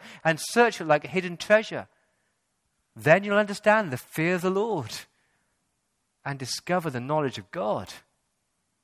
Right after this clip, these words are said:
And when you come to the scriptures and you dig deep and you, you sit and you meditate and you let God teach you and you discover the gems in scripture, not just all the,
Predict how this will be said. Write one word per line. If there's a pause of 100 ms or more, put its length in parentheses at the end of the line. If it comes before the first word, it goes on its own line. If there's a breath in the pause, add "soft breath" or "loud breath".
(640)
And
when
you
come
to
the
scriptures
and
you (160)
dig
deep
and
you, (280 loud breath)
you
sit
and
you
meditate
and
you
let
God (120)
teach
you (880)
and
you
discover
the
gems
in
scripture, (1400)
not
just (260 soft breath)
all
the,